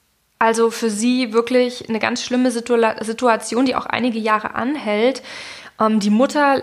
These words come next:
lädt dann, als das Kind ungefähr sechs ist, ähm, eine Lehrerin ins Haus ein von einem Institut, äh, für Blinde, dem Perkins-Institut. Die bi-, haben dort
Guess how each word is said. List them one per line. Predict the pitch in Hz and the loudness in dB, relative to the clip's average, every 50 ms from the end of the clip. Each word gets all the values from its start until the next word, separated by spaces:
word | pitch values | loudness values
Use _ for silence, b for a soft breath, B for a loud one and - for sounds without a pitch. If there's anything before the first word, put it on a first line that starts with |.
| - | -2
lädt | - 226 220 226 226 226 | 0 0 2 2 2 2
dann, | 220 214 226 247 254 | 2 2 2 2 2
als | 240 226 226 - - | 2 2 0 -4 -8
das | 226 - - - - - - - - - _ _ - | -12 -12 -12 -14 -14 -14 -14 -16 -16 -18 _ _ -12
Kind | - - 240 247 262 254 - - - | -6 -2 0 0 0 0 -4 -4 -2
ungefähr | 233 233 240 233 233 - 214 208 | 0 0 0 -2 -2 -4 -4 -4
sechs | 196 190 208 240 254 - - - | -2 -2 -2 -2 -2 -4 -8 -6
ist, | - 311 320 349 330 - - - - 254 | -4 -4 -4 -4 -6 -10 -14 -12 -6 -4
ähm, | 247 247 240 240 | 0 2 2 4
eine | 226 220 | 4 4
Lehrerin | 220 208 202 214 - 277 277 277 302 294 302 294 | 4 2 2 2 2 0 0 2 0 0 0 -2
ins | - 277 277 - - - | -4 -4 -6 -2 0 4
Haus | 262 269 294 285 - | 4 4 4 2 0
ein | - 262 262 262 277 285 294 302 302 - - - _ _ - | -2 -2 -2 0 0 -2 -2 -4 -6 -8 -12 -16 _ _ -20
von | - - - - 226 226 226 | -16 -8 -2 0 2 4 4
einem | 226 220 220 220 | 4 2 2 2
Institut, | 226 220 226 220 - - - 208 - - - 233 240 262 262 262 - - - - - - - - | 0 0 0 -2 -4 -6 -6 -6 -6 -2 0 0 0 0 -2 -4 -8 -10 -10 -10 -12 -14 -10 -8
äh, | - 220 | -8 -6
für | - - 214 | -2 -2 -2
Blinde, | 190 190 208 240 294 339 311 | 2 4 4 4 4 4 4
dem | - 214 202 | 2 2 2
Perkins-Institut. | - 254 254 - 285 269 - 262 254 - - 262 - - - 262 269 262 - - - - | 2 0 0 0 -2 -4 -2 -4 -4 -2 -4 -8 -6 -2 0 0 0 -2 -4 -6 -4 -2
Die | 214 214 214 208 | 0 0 0 -2
bi-, | 214 214 - 214 - 208 208 - - - | -6 -8 -6 -4 -4 -4 -6 -10 -14 -8
haben | - 208 202 196 | -4 -4 -2 0
dort | 202 202 196 - - | 0 -2 -2 -4 -8